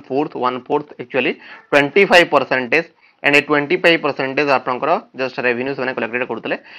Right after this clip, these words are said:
And ଇଏ ଆପଣଙ୍କ ତାଙ୍କର ଯୋଉ ମ-, ମରାଠା ମାନଙ୍କର ରେଡ୍ ହଉଥିଲା, ଓକେ? So basically ମରାଠା ମାନେ ଗୁରିଲା ୱାରଫେୟାର କରୁଥିଲେ। And ସେଥିପାଇଁ କି ଡିଫ-, ବହୁତ ସାରା ଆପଣଙ୍କର ଯୋଉ ଟେରିଟୋରୀ ଯୋଉମାନେ ଥିଲେ ସେମାନେ ଡରୁଥିଲେ, ବିକଜ ଯଦି ଅନୱାଣ୍ଟେଡ୍ ରେଡ୍ ହେଇଗଲା, ଦେନ୍ ନିହାତି ଭାବରେ,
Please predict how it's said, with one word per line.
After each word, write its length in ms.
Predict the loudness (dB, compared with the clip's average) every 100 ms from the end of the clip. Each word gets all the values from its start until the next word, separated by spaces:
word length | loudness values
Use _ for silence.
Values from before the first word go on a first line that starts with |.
| -20 -6
And 260 | 0 2 2 -2 0
ଇଏ 220 | 2 4
ଆପଣଙ୍କ 340 | 4 2 0 0 0
ତାଙ୍କର 300 | 0 0 2 0
ଯୋଉ 220 | 0 -2 -4
ମ-, 320 | -6 -6 -4
ମରାଠା 380 | 0 2 2 2
ମାନଙ୍କର 260 | -2 0 2
ରେଡ୍ 200 | 4 4
ହଉଥିଲା, 360 | 2 -6 -8 -12 -10
ଓକେ? 180 | -8 -6
So 100 | -8 -8
basically 320 | -8 -6 -6 -6
ମରାଠା 380 | -4 0 0 0
ମାନେ 240 | -4 -4
ଗୁରିଲା 280 | -4 -4 -2
ୱାରଫେୟାର 360 | -2 -4 -4 -4
କରୁଥିଲେ। 340 | -2 -6 -6 -8 -12 -20 -20 -6
And 100 | -4
ସେଥିପାଇଁ 400 | -2 -2 2 2
କି 80 | 2
ଡିଫ-, 260 | -2 -4 -2
ବହୁତ 160 | -2 2
ସାରା 140 | 2
ଆପଣଙ୍କର 300 | 2 2 -2 -4 -10 -20 -6
ଯୋଉ 80 | 0
ଟେରିଟୋରୀ 360 | 4 4 4 2
ଯୋଉମାନେ 260 | 2 0
ଥିଲେ 200 | 0 -4
ସେମାନେ 220 | -2 -2
ଡରୁଥିଲେ, 360 | 0 0 0 -2
ବିକଜ 220 | -2 -4 -4 -6
ଯଦି 200 | -4 -2
ଅନୱାଣ୍ଟେଡ୍ 600 | -2 -2 0 0 0 2
ରେଡ୍ 180 | 2 2
ହେଇଗଲା, 300 | 0 -2 -2 -6 -20 -18 4
ଦେନ୍ 220 | 6 8
ନିହାତି 260 | 6 4 2
ଭାବରେ, 320 | 2 4 4